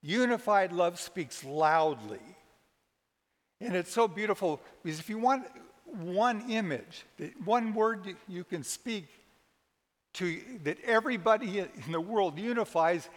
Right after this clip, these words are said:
and sees God's love, and all you have to do is say Mother Teresa. You, all you have to do is say it.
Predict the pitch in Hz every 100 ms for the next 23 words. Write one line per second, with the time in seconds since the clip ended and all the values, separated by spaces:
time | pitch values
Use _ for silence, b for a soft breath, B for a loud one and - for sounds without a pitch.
0 | B 160 165 - 208 202 165 175 165 151
1 | 190 202 175 143 B 185 214 208 220 -
2 | 180 143 196 156 139 - B B B 139
3 | - 160 143 147 139 139 156 175 226 -
4 | - _ _ _ _ _ _ _ _ _
5 | _ _ _ _ _ _ _ 170 175 175
6 | 185 196 196 202 - 220 277 -